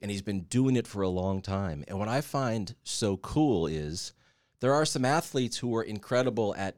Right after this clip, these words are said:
ten to twenty years old, and by twenty-five or thirty, they're still good, but they've had enough of it because they've been do-, their brain is matured while doing, they're like, "Ah, I'm done with that."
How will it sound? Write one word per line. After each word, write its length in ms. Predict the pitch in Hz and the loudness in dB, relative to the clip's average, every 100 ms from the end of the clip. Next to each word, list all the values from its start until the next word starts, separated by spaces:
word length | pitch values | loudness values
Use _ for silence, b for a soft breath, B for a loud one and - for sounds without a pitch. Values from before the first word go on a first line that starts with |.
| _ | _
ten 180 | - 120 | -2 0
to 60 | 117 | 0
twenty 300 | - 113 110 | -2 -2 0
years 240 | 98 95 | 0 2
old, 460 | 113 113 92 101 - _ 101 | 4 4 2 -4 -10 _ -4
and 120 | 104 | -2
by 160 | 101 | -2
twenty-five 640 | 95 - 123 135 131 123 113 | -4 -2 0 0 4 4 4
or 60 | 101 | 0
thirty, 560 | - 151 143 92 120 - _ _ _ - | 4 4 6 2 -2 -8 _ _ _ 4
they're 180 | 139 135 | 6 6
still 300 | - 156 143 | 6 8 8
good, 280 | 139 165 | 8 6
but 120 | 165 143 | 6 4
they've 140 | 131 | 4
had 200 | 147 160 | 6 6
enough 340 | 151 202 247 | 8 8 8
of 200 | 185 123 | 6 6
it 160 | 127 131 | 4 0
because 280 | 139 165 151 | -2 0 4
they've 120 | 156 | 4
been 140 | 160 | 4
do-, 140 | 151 - B B B | 2 -2 B B B
their 140 | - 170 | 4 4
brain 380 | 131 160 240 269 | 6 6 6 6
is 140 | 180 | 4
matured 440 | 170 - 156 156 | 0 2 4 6
while 120 | 160 165 | 8 6
doing, 160 | 190 | 6
they're 100 | 196 | 2
like, 100 | 214 | 0
"Ah, 120 | 285 | 0
I'm 100 | 285 | 0
done 220 | 254 277 233 | 4 4 6
with 160 | - | 2
that." 260 | 107 76 | 2 0